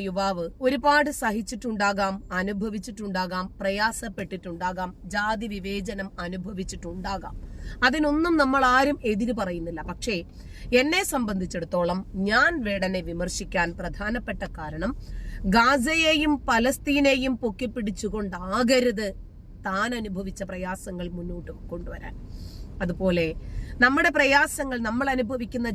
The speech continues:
ജാതി വിവേചനങ്ങൾ അങ്ങനെ എന്തെങ്കിലും ഉണ്ടെങ്കിൽ അത് അണ്ടർലൈൻ ചെയ്യേണ്ടത് കൊടും തീവ്രവാദിയായിട്ടുള്ള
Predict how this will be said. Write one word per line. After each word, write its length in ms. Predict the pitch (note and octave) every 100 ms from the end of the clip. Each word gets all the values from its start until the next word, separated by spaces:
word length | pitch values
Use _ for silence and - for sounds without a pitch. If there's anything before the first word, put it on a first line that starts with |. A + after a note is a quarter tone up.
| G#3+
ജാതി 300 | G3 G3+ A3+ G#3
വിവേചനങ്ങൾ 640 | F#3 G#3+ A3 A3+ G3 F#3+ F#3
അങ്ങനെ 200 | G3 G#3
എന്തെങ്കിലും 400 | F#3+ F#3+ F#3+ G3+ G#3 - G#3
ഉണ്ടെങ്കിൽ 640 | G#3 G#3+ G3+ F#3 E3 A3 F#3+ - - - - - -
അത് 160 | C4+ E4 D#4
അണ്ടർലൈൻ 520 | A#3+ C4 D#4 D#4+ D#4 D#4 C#4+
ചെയ്യേണ്ടത് 540 | A3+ A3 G#3 G3+ F#3 G3 -
കൊടും 280 | G3+ F#3 A#3+ A#3+
തീവ്രവാദിയായിട്ടുള്ള 1200 | A#3+ G#3+ A3+ A3+ A3 A3 G#3+ G#3 G3+ G3 G3 F3+